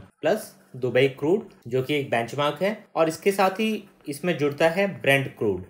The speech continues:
तो इंडियन क्रूड बास्केट का मूल्य दो हज़ार उन्नीस में अप्रैल जून के महीने में करीब करीब डॉलर सत्तर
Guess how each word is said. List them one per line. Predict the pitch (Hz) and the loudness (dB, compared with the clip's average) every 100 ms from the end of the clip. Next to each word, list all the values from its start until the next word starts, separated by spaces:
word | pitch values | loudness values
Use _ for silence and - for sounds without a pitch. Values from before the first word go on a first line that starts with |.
| _ - | _ -2
तो | 165 | -2
इंडियन | 151 170 220 | 0 2 2
क्रूड | 214 202 196 | 4 4 4
बास्केट | 147 147 190 190 | 2 0 -2 0
का | 185 | 0
मूल्य | 147 151 123 107 120 | 0 0 0 -2 -2
दो | 139 | 0
हज़ार | 151 175 170 | 4 2 2
उन्नीस | 139 160 180 170 151 | -2 2 2 2 -4
में | 98 92 - _ 127 | -6 -6 -18 _ -4
अप्रैल | 131 - 165 175 170 - _ 127 | -2 4 6 6 2 -10 _ -10
जून | 151 160 165 | -2 -2 0
के | 165 143 | 0 0
महीने | 131 139 151 | 0 0 0
में | 135 98 98 _ | -2 -4 -8 _
करीब | 147 143 139 | -2 0 0
करीब | 156 190 - - _ | 0 0 -2 -16 _
डॉलर | 131 131 156 | 0 2 4
सत्तर | 165 151 143 160 | 2 0 0 2